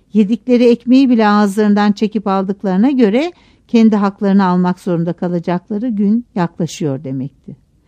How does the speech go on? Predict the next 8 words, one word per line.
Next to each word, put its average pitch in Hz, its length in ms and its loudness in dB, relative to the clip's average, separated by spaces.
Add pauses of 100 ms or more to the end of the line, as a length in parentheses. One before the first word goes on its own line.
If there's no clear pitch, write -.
(340)
Özellikle 220 680 0
de 202 80 0
kadınlar 185 640 -2 (300)
hiçbir 311 400 -2
yoksulun 240 680 2
bulunamayacağı 226 920 2
ilerlemenin 196 880 0 (480)
o 233 140 2